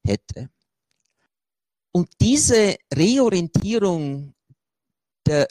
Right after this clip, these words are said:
Regierung Zelensky hat in Moskau die Überzeugung wachsen lassen, oder sagen wir in der russischen Führung die Überzeugung wachsen lassen, dass mit der Ukraine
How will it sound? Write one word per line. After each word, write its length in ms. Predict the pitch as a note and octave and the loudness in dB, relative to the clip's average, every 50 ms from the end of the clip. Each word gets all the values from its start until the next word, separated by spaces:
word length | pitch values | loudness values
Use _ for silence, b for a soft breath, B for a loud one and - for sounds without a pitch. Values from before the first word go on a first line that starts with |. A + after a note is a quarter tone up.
| - | -4
Regierung 400 | D#3 C#3 C3+ F3 A#3 B3+ A#3+ G3 D#3+ | -6 -4 0 2 2 2 2 2 0
Zelensky 1040 | - F3 D#3+ D3+ D3+ F3 G3 F#3+ - - - - C#3 A2 A2 B2 C#3 - - - - _ _ _ _ _ _ _ _ _ _ _ _ - | 0 0 2 0 0 -2 -2 -4 -6 -4 0 0 2 2 2 0 -2 -2 -4 -6 -8 _ _ _ _ _ _ _ _ _ _ _ _ -6
hat 260 | - D#3 - - - | -2 -2 0 0 -2
in 160 | G3 F3+ E3+ | -2 -2 0
Moskau 500 | D#3 D3+ F#3+ - - - - G#3 F3+ F#3 | 0 0 0 -2 -4 -4 0 0 0 0
die 140 | D3+ D#3 D3+ | 0 0 0
Überzeugung 720 | C#3+ D3 C#3 - - - C3+ D3 G#3 A#3 G#3+ F3 C#3 G#2+ | 0 0 0 0 0 0 2 2 2 2 0 -2 -2 -2
wachsen 380 | G2+ G2 - - - - A#2+ G2+ | -4 -4 -4 -4 -6 -4 -2 -2
lassen, 340 | G2 F2+ - - - - B2+ | -4 -4 -4 -6 -4 -4 -2
oder 180 | A#2+ B2 A#2 | -2 0 0
sagen 300 | - B2 A2+ A2+ B2 A#2 | 0 0 0 -2 -2 -2
wir 80 | A#2 A2+ | -2 -2
in 80 | A2+ | 0
der 100 | G#2+ A2 | 0 -2
russischen 380 | A2 B2+ B2 - C3 - - C3 | -2 -2 -4 -4 -6 -6 -6 -8
Führung 420 | - - - G#3 B3 A#3 G#3 F3 | -6 -2 0 2 4 4 2 2
die 80 | C3+ B2+ | 0 -2
Überzeugung 600 | G2+ A2 A2 - - A#2 G2 G#2+ - B2+ B2 G#2+ | -2 -2 -2 -2 0 0 0 0 -2 -4 -4 -4
wachsen 340 | G#2+ A2+ - - - - C3+ | -4 -4 -4 -6 -8 -4 -2
lassen, 400 | A#2 A2+ A#2 - - - G3 - B B B B B B B B B B B | -2 -2 -2 -4 -6 -8 -10 -12 B B B B B B B B B B B
dass 300 | - C#3 D#3+ G3 - - | 0 0 0 2 0 0
mit 200 | G#3+ F#3+ G3+ - | 0 0 0 0
der 80 | - - | -2 0
Ukraine 920 | - E3 - - F3 C3 G2+ A2+ E3+ G#3 A3 A3 A3+ A3+ B3+ C#4 C#4 C4+ | 0 0 2 2 2 2 2 0 0 0 0 2 2 2 0 0 -4 -6